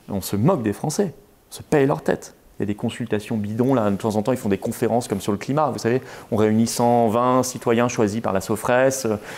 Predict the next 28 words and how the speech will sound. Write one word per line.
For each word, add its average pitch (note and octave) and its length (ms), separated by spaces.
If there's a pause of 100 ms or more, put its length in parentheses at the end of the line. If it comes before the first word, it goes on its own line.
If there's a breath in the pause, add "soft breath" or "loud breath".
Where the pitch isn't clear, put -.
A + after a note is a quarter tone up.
(160 loud breath)
et - 80
puis, A2+ 340
euh, G2+ 480
et G#2 60
puis - 220
on G#2 80
fait A2 160
des G2+ 100
conférences G#2+ 400
avec F#2+ 100
des F#2+ 200
experts, A2 320
des F#2+ 80
lobbies, G2+ 320
et G#2 80
cetera. - 340
Puis G#2 100
à F#2+ 40
la F#2+ 80
fin, A#2 180
ils G#2 80
pondent A2 260
un F#2 60
texte C3 360
que A#2+ 60
personne A2 320
ne G#2 60
respecte. G2 480